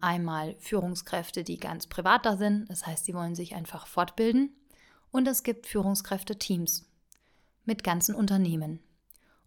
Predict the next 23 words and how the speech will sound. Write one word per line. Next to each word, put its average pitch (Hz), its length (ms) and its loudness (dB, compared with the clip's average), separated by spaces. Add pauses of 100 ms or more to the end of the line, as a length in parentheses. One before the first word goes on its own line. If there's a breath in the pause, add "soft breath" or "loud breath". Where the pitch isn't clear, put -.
Und 190 220 0 (280)
das - 460 -2
mag 170 300 -2
ich 175 280 -12
sehr, 208 220 4
sehr 208 160 0
gerne, 202 460 2
weil 170 120 -6
das 175 200 -4
einfach 180 340 -10
ein 190 60 -6
Riesenunterschied 233 840 -2
ist, 214 240 0 (300 loud breath)
wenn 190 180 2
ich 190 220 -2
Menschen 208 560 0
ein 208 140 0
ganze, 196 340 -2
eine 190 160 0
ganze 196 340 -2
Weile 175 300 -2
begleiten 165 420 -6
kann. 165 300 -8